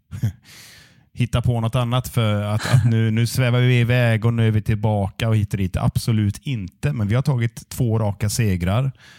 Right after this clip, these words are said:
Det har sett lite bättre ut spelmässigt. Vi har gjort sju mål. Eh, förvisso släppt in tre då i en match.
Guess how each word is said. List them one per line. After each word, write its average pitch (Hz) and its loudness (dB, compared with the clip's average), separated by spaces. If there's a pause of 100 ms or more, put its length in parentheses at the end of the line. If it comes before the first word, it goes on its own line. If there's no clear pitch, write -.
(200)
Det 104 -2
har 113 2
sett 104 -4 (220)
lite 107 -2
bättre 120 -2
ut 117 -2
spelmässigt. 101 -4
Vi 101 0
har 92 0
gjort 92 -4
sju 101 2
mål. 104 0 (520)
Eh, 87 -4
förvisso 110 0
släppt 110 0
in 101 -2
tre 107 0
då 101 0
i - -6
en 101 -6
match. - -8